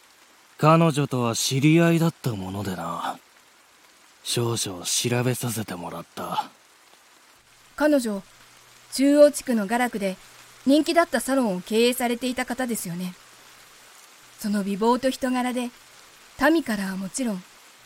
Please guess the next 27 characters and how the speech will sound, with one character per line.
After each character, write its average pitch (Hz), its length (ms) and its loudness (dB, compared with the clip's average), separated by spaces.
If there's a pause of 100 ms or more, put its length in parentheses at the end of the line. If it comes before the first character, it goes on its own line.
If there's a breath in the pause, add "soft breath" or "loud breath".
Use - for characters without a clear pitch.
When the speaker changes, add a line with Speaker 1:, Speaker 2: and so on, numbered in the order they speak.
(160)
Speaker 2:
貴 302 120 0
族 370 260 -2
か 220 140 -2
ら 202 80 -2
も 185 120 -4
支 254 180 -6
持 262 140 0
を 190 120 -2
得 233 80 -2
て 208 120 -8
い 180 60 -6
た。 - 180 -18 (800)
確 339 300 -4
か 208 160 -8
名 196 160 -8
前 247 340 -4
は、 269 300 -6 (720)
Speaker 1:
カ - 260 -10
テ 101 280 -4
リ 101 260 -2
ー - 20 -2
ナ 90 140 -4
だ。 - 240 -8 (760)
Speaker 2:
そ 330 200 0
う 285 40 -2
そ 226 180 -6
う、 - 40 -12